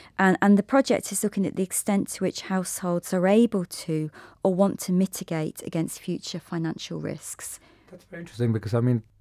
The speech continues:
Speaker 2: A, I mean, as a layman, I, I guess I would suspect that that's increasing, sort of the,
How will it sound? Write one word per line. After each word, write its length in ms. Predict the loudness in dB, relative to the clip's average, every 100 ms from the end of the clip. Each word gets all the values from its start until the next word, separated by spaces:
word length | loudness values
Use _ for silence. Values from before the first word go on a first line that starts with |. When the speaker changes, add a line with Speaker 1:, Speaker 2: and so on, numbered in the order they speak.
| 0
Speaker 2:
A, 240 | 4 4 4
I 80 | 2
mean, 140 | 2
as 140 | 2 2
a 60 |
layman, 500 | 2 4 4 4 2
I, 160 | 0 -2 -2
I 100 | -2
guess 260 | -4 -4 -4
I 80 |
would 160 | -2 -4
suspect 480 | -8 -6 -4 -4 -2
that 180 | -4 -4 _ _ _ -10
that's 260 | -8 -6 -2
increasing, 680 | -2 0 -2 -2 -4 -4 -4
sort 200 | -6 -6
of 140 | -6 -12 -20 -20 -20 _ 0
the, 280 | 2 2